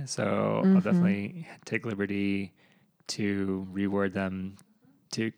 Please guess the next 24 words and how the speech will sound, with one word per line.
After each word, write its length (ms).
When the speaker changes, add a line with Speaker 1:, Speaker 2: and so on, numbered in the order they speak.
Speaker 1:
kinda 240
get 100
the 80
point 220
across, 320
but 320
in 160
a 180
softer, 340
more 140
person-centered 520
way. 280
I 40
know 100
there's 160
sometimes, 340
like, 120
questions 340
I 20
wish 200
I 40
could 140
skip, 320
like, 400